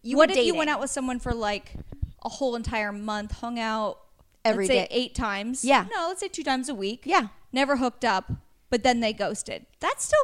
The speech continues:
Speaker 2: ghosting.
Speaker 1: That is still ghosting, but I guess
Speaker 2: 'Cause that's a lot of time spent with someone.
Speaker 1: That is a lot of time, but you never even made out with them?
Speaker 2: Let's say that you made out. I
Speaker 1: Okay.
Speaker 2: don't, I'm not saying this happened to me. I'm just saying, like, uh, I'm trying to put, take away the entire
Speaker 1: Yeah.
Speaker 2: hooking up part of it.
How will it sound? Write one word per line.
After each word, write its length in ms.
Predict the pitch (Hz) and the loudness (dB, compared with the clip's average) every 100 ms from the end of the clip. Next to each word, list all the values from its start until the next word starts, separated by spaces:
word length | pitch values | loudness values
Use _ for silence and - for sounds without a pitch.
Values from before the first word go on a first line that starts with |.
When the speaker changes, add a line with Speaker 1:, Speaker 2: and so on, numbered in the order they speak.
| 294 | 4
Speaker 2:
ghosting. 600 | 285 311 - - 78 226 | 0 0 -8 -12 -14 -2
Speaker 1:
That 120 | 359 | 0
is 100 | 554 | 0
still 200 | - 523 330 | -2 -4 0
ghosting, 400 | 330 320 349 277 | -2 0 -2 2
but 100 | 269 | 4
I 100 | 254 | 4
guess 240 | 285 370 | 4 2
Speaker 2:
'Cause 80 | 311 | 2
that's 160 | 415 494 | 0 0
a 60 | |
lot 200 | 185 269 | -2 -4
of 100 | 330 | -2
time 240 | - 285 262 | 0 0 -2
spent 320 | - 330 254 | -4 -6 -4
with 100 | 233 | -8
someone. 300 | - - 226 | -10 -8 2
Speaker 1:
That 140 | 294 | 4
is 80 | 359 | 4
a 40 | |
lot 120 | 330 226 | 6 6
of 80 | |
time, 100 | - | 4
but 120 | 226 240 | 0 0
you 100 | 247 | 2
never 260 | 233 220 | 4 4
even 200 | 226 214 | 2 0
made 160 | 185 170 | -2 2
out 160 | 139 - | 4 2
with 120 | - | 0
them? 220 | 349 359 370 - - - - 554 508 | -2 -2 -6 -16 -20 -20 -16 -8 -6
Speaker 2:
Let's 140 | 453 | -4
say 80 | 480 | -2
that 100 | 440 381 | -2 -2
you 160 | 415 | -2
made 200 | 392 427 | -2 0
out. 240 | 440 214 - - _ | 0 -2 -6 -20 _
I 40 | 403 | -6
Speaker 1:
Okay. 100 | 285 | 0
Speaker 2:
don't, 100 | 247 | 2
I'm 100 | 285 | 4
not 140 | 403 | 4
saying 140 | 381 294 | 2 -2
this 100 | 254 | 2
happened 260 | 320 277 | 2 0
to 40 | 226 | -2
me. 100 | 220 | -2
I'm 120 | 233 | -2
just 120 | 240 | 0
saying, 240 | 262 247 | 0 0
like, 240 | 240 220 - - - - - | 0 -2 -6 -18 -20 -20 0
uh, 240 | - 247 226 | 6 6 6
I'm 300 | - 240 214 - - | 6 4 2 -6 -4
trying 220 | - 302 | 2 4
to 60 | 285 | 2
put, 300 | - 269 - | 2 -2 4
take 240 | - 247 | 4 6
away 280 | 233 233 226 | 0 0 0
the 260 | 214 202 196 | 0 0 0
entire 640 | 220 226 214 214 208 208 | -2 -2 -2 -2 -4 -6
Speaker 1:
Yeah. 300 | 277 381 370 | -2 4 6
Speaker 2:
hooking 200 | 247 240 | 6 4
up 160 | 240 233 | 0 2
part 220 | 233 214 | 0 0
of 100 | 208 | -2
it. 360 | 202 202 - | -2 -2 -4